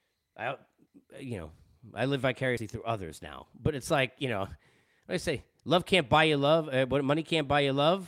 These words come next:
right? But love can make you dumb. Happened to Manti Te'o. It's happened to everybody. Happened to me. I'm sure it's happened to you. And you and you and whoever you, you, everybody.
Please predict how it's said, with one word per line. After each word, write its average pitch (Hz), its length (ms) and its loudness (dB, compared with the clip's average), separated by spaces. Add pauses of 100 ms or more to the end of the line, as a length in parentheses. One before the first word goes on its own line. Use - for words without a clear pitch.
(120)
right? 196 420 2
But 92 140 -4
love 156 260 6
can 143 120 0
make 147 200 0
you 156 60 -6
dumb. 98 280 -6 (2750)
Happened 220 240 8
to 214 40 4
Manti 202 380 2
Te'o. 190 280 2
It's - 120 -2
happened 147 280 -2
to - 100 -10
everybody. - 480 -12 (720)
Happened 139 260 -4
to 127 60 -4
me. 147 320 -2
I'm - 60 -20
sure 160 140 0
it's 156 120 -4
happened 151 280 -4
to 123 60 -6
you. 90 200 -14 (960)
And 135 140 0
you 151 280 0
and 143 100 0
you 143 280 0
and 127 100 0
whoever 139 340 0
you, 117 240 -4
you, 135 320 -10
everybody. 185 680 -6